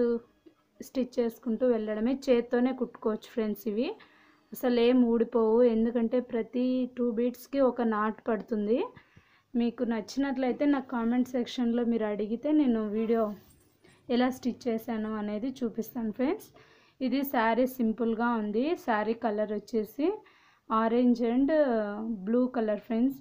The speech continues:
ఇది వచ్చేసి ఈ కలర్ బ్లూ. చూస్తున్నారుగా, సింపుల్గా ఉన్నందుకు ఇలా, ఆ, బీడ్స్తో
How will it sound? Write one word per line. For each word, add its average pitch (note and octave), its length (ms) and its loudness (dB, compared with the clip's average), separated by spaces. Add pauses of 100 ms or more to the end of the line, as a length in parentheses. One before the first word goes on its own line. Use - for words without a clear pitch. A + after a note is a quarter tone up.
(100)
ఇది G#3+ 160 -8
వచ్చేసి A3 480 -4 (800)
ఈ - 20 -2 (120)
కలర్ A3 340 -2
బ్లూ. G#3+ 160 -2 (2250)
చూస్తున్నారుగా, A3+ 680 -2 (120)
సింపుల్గా A#3 400 0
ఉన్నందుకు A3 460 -2
ఇలా, A3+ 140 0 (280)
ఆ, A3 40 -2 (240)
బీడ్స్తో G#3+ 380 -6